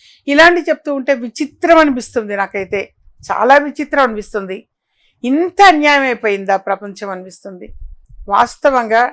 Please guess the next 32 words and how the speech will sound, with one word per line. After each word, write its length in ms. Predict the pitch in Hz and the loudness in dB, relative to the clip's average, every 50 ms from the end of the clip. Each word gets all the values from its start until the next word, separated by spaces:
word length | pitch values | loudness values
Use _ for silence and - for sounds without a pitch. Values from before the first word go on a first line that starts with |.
| 269 214 | -6 -14
డబ్బు, 580 | 185 170 214 214 208 202 190 208 214 214 226 | -4 2 2 2 2 0 -4 -6 -4 -4 -4
సంపాదన, 640 | 226 220 220 208 202 - 214 214 208 202 202 202 196 | -4 -4 -4 -4 -2 -2 0 0 0 -2 -4 -6 -6
ఆస్తిపాస్తులు 920 | 196 196 202 214 214 208 214 208 - - 220 220 - 208 190 - - 214 208 | -6 -6 -6 -4 -4 -4 -4 -4 -6 -8 -10 -6 -6 -6 -6 -6 -10 -12 -12
అవి 140 | 196 190 190 | -10 -12 -12
కాదు 300 | - 202 196 196 202 220 | -8 -6 -6 -4 -6 -6
నాన్న. 380 | 226 220 202 185 185 185 190 _ _ _ _ _ _ _ _ _ _ _ _ - | -8 -10 -10 -12 -14 -18 -20 _ _ _ _ _ _ _ _ _ _ _ _ 2
మరి 140 | 247 277 285 | 4 6 6
ఆ 60 | 294 | 6
కన్న 300 | 277 285 - 285 277 302 | 6 6 6 4 6 6
తల్లి 300 | 339 339 - 330 320 311 | 4 6 6 6 8 8
అయి 80 | 311 294 | 6 6
ఉంటే 160 | 294 277 294 | 6 4 4
మరి 200 | 277 269 262 220 | 4 4 4 6
ఆవిడ 260 | 202 202 214 226 247 | 8 8 8 8 8
కూడా 240 | 254 254 262 254 254 | 6 6 4 4 6
అలా 180 | 233 220 220 226 | 6 6 4 4
ఏంటో, 300 | 226 214 208 196 220 208 | 2 0 -2 -2 -2 0
ఒక 220 | 196 208 208 - | 0 0 -2 -2
కూతురికి 400 | 240 - 285 285 269 311 302 285 | -4 -4 -4 -2 -2 -2 -4 -4
బాగా 360 | 285 226 214 214 220 220 254 | 0 2 4 4 6 6 4
ఇచ్చిందట, 640 | 262 247 233 - - 226 214 220 208 190 220 233 - - - - - _ _ _ _ _ _ | 2 2 0 -4 -6 -6 -4 -4 -4 0 0 -2 -2 -4 -10 -20 -20 _ _ _ _ _ _
ఇంకో 220 | 247 254 240 294 269 | -6 0 4 4 4
కూతురికి 760 | 269 - 285 269 233 320 302 302 247 - 294 285 277 - - _ _ _ _ _ _ _ _ _ | 4 2 -2 -2 -2 0 -2 0 0 0 0 0 -2 -4 -8 _ _ _ _ _ _ _ _ _
ఇవ్వలేదు 580 | 220 214 190 226 240 240 240 220 202 208 220 220 | -8 0 4 4 6 6 6 4 4 4 2 0
అని 100 | 208 190 | 0 0
చెప్పేసి 380 | 202 196 202 220 196 196 220 | -4 -4 -2 -4 -2 -2 2
యథార్థంగా 480 | 214 208 214 247 254 247 254 262 269 269 | 2 6 8 8 8 8 6 2 2 2
నా 140 | 240 214 190 | 2 2 2
దగ్గరకు 400 | 185 190 185 190 214 220 - 240 | 0 0 0 0 -2 0 0 -2
వచ్చినటువంటి 460 | 220 - 214 202 196 196 202 190 190 | -4 -4 -6 -6 -4 -4 -4 -4 -4
ఒక 200 | 180 185 - 220 | -4 -2 0 0
క్లయింట్ 500 | 214 - - 214 214 220 247 247 208 | -2 0 2 2 2 2 2 -2 -4